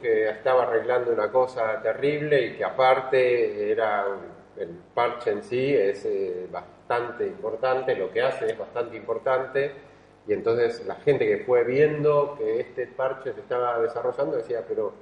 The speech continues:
por qué quieren hacer esto, qué demonios es lo que pasa. Y lo que pasa es que se descubrió que hay una serie de problemas de seguridad en los microprocesadores en In-, Intel y en otros también.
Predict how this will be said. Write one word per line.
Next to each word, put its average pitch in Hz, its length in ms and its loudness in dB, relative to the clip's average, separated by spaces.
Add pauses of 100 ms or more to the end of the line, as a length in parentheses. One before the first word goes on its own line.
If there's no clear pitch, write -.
(460)
por 113 180 0
qué 143 160 -2
quieren 131 240 -2
hacer 117 240 0
esto, 139 460 0
qué 123 100 -2
demonios 127 420 -2
es 127 80 -4
lo 127 100 0
que 135 100 2
pasa. 170 500 0 (680)
Y 117 180 0
lo 104 200 0
que 107 140 2
pasa 156 680 4
es 113 180 0
que 135 240 2
se 113 100 -4
descubrió 110 400 2
que 117 100 4
hay 127 160 4
una - 160 0
serie 117 320 0
de 120 400 2 (260)
problemas 127 440 4
de 120 80 2
seguridad 127 560 0 (100)
en 143 320 4
los 113 160 0
microprocesadores 117 1160 -2
en 90 120 -6
In-, 101 460 -16
Intel 139 580 4
y 101 60 0
en 107 120 0
otros 131 300 0
también. 101 360 -4